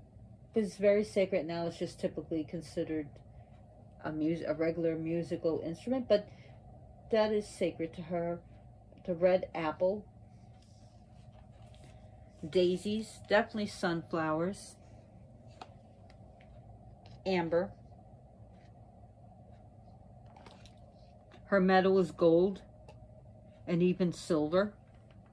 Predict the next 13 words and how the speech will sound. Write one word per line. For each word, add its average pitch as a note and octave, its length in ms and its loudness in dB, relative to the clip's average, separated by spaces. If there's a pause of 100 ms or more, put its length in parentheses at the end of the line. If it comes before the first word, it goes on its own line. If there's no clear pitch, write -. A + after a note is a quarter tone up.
(840)
but D#3+ 160 -4
definitely E3+ 400 0
gold. D3+ 480 0 (2250)
Her F3 140 0
time D#3+ 380 0
is E3+ 160 -4
day, D3+ 440 0
of - 180 -10 (100)
course. D#3+ 540 -2 (380)
Planet, D3+ 480 -2
uh, C#3+ 300 0
sun. D#3+ 580 -4 (280)
<laughs> F3+ 260 -2